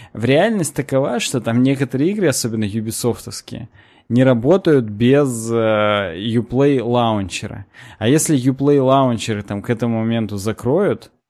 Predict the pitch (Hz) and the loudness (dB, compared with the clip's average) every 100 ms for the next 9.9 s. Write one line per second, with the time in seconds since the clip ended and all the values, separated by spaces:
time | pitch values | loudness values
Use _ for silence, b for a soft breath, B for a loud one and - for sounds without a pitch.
0 | _ _ _ _ _ - 117 - - 123 | _ _ _ _ _ -2 -2 0 2 2
1 | 101 98 95 - 101 98 - 110 - 127 | 2 -4 -8 -8 -10 -10 -12 -14 -8 -4
2 | 117 117 - - 117 123 131 - 107 123 | -2 -2 -4 -8 -2 0 0 -2 -2 2
3 | 120 110 113 120 123 120 113 98 95 101 | 2 0 0 4 4 4 0 -2 -4 -6
4 | 95 - 107 95 113 - - 101 107 104 | -6 -6 -6 -4 -4 -6 -8 -6 -4 -4
5 | 101 104 98 101 107 - 98 143 160 147 | -4 -8 -8 -6 -8 -8 -6 -2 0 0
6 | 165 170 - 160 123 98 104 143 117 - | 0 0 0 2 0 0 -2 -2 -2 2
7 | 160 135 123 127 139 135 - 131 127 180 | 2 2 -2 0 0 -2 -2 0 2 4
8 | 208 - 117 107 117 - 170 160 123 110 | 2 -2 -4 -4 -6 -8 -8 -4 -2 0
9 | 131 131 113 101 - - 90 101 - | -2 -2 -2 -4 -6 -12 -16 -16 -20